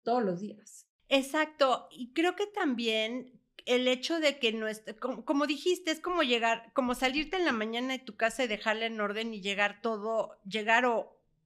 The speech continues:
Speaker 2: y encontrar o, o, o nada o todo hecho <laughs> bolas, ¿no? En, hay un tema que yo, que, que me encantó lo que dijiste y creo que sí, sí nos acostumbramos a la zona de confort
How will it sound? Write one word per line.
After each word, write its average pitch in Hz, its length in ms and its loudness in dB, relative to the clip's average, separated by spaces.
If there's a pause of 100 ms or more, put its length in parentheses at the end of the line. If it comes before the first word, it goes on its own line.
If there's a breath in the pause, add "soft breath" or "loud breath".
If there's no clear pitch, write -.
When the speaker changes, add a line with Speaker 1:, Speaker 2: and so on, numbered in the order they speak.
(140)
Speaker 2:
y 196 140 -8
encontrar 196 500 -2
o, 220 80 2
o, 214 340 -2
o 214 120 0
nada 247 560 2 (440)
o 240 240 4
todo 269 240 6
hecho 277 280 2
<laughs> 202 400 -8
bolas, 202 160 4
¿no? 208 560 -2 (680 loud breath)
En, 269 420 6
hay 330 240 10
un 381 240 0
tema 247 600 4 (200)
que 220 540 2
yo, 214 280 -8
que, 202 200 -8
que 254 100 0
me 233 120 0
encantó 247 380 0
lo 311 160 -2
que 294 120 -6
dijiste 208 840 -4
y 240 180 -8
creo 277 640 2
que 247 540 2 (960 soft breath)
sí, 311 580 0
sí 330 360 2
nos 349 240 2
acostumbramos 247 760 0
a 233 80 2
la 202 120 0
zona 233 300 -2
de 233 120 -4
confort 202 500 -2